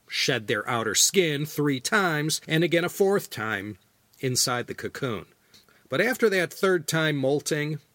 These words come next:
a scientific process called ecdysis, that meant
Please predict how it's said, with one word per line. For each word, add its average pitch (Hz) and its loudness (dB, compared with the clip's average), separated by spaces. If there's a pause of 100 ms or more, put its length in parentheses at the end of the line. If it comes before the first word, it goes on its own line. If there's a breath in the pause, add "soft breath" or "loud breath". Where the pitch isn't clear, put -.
(120)
a - -14
scientific 131 -4
process 127 -2
called 117 -4
ecdysis, - -2 (680 soft breath)
that 165 2
meant 151 0